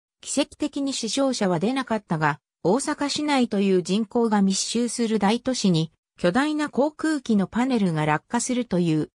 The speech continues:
危うく大事故になる一歩手前のトラブルであったため、国土交通省の運輸安全委員会は、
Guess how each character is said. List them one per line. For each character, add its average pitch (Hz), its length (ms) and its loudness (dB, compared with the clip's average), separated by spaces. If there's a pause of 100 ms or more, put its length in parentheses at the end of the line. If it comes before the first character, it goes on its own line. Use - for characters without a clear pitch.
(220)
危 185 160 2
う 262 120 0
く 294 140 -2
大 285 200 0
事 277 160 -6
故 302 120 0
に 226 140 4
な 208 140 4
る 226 80 2
一 175 240 0
歩 269 120 -2
手 285 120 0
前 240 300 2
の 175 140 0
ト 165 140 -4
ラ 247 140 0
ブ 226 140 0
ル 190 80 0
で 160 120 0
あ 151 60 2
っ 151 100 -4
た 170 140 -6
た 151 140 -6
め、 147 180 -2 (240)
国 196 260 0
土 302 160 0
交 294 200 0
通 294 240 -4
省 208 240 0
の 170 160 0
運 240 240 2
輸 262 120 0
安 254 180 0
全 240 260 2
委 214 80 0
員 214 260 2
会 165 280 -2
は、 147 180 0